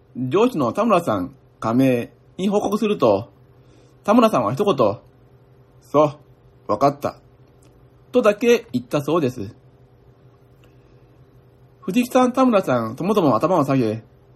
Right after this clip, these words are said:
なんとか証拠を許されたのは、葬儀から二十日以上が過ぎた頃でした。遺族の方々の目は集めなかったそうですが、座敷に上がらせてもらい、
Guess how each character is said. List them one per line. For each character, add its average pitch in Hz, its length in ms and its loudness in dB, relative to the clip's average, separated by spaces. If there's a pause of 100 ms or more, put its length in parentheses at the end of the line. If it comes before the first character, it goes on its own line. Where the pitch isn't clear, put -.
(380)
な 185 160 0
ん 240 60 0
と 214 100 -4
か 104 160 2
証 151 180 -2
拠 175 120 0
を 170 100 4
許 180 60 -2
さ 220 100 -4
れ 208 40 -4
た 135 120 0
の 110 80 -2
は、 101 240 0 (680)
葬 208 220 0
儀 147 100 -2
か 120 140 0
ら 107 240 -2 (140)
二 131 100 -4
十 - 80 -12
日 214 140 2
以 240 40 2
上 214 80 2
が 139 100 4
過 139 60 -6
ぎ 190 80 -4
た - 80 0
頃 180 220 0
で 135 100 0
し - 80 -14
た。 104 200 -12 (2250)
遺 214 80 -4
族 240 160 2
の 165 100 0
方 156 160 -2
々 185 180 2
の 139 120 4
目 143 100 4
は 127 180 4
集 - 60 -16
め 175 60 -2
な 196 60 -2
か 214 80 4
っ - 40 -4
た 139 100 0
そ 156 120 -2
う 160 60 4
で 135 100 2
す 127 80 -6
が、 107 260 -4 (1000)
座 143 160 2
敷 240 220 -2
に 160 180 2
上 127 140 -4
が 143 80 4
ら 165 80 0
せ 165 60 -16
て 170 100 -4
も 156 100 0
ら 156 120 4
い、 110 160 -2